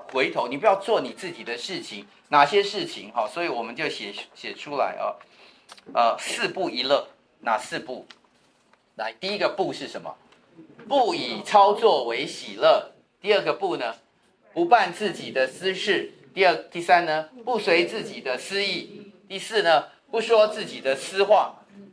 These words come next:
什么叫做这个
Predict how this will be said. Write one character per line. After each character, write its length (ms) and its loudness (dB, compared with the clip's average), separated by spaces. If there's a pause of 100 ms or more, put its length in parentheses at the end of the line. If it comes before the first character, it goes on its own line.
(1600)
什 220 -6
么 80 -6
叫 240 8
做 560 2 (600)
这 80 -10
个 480 0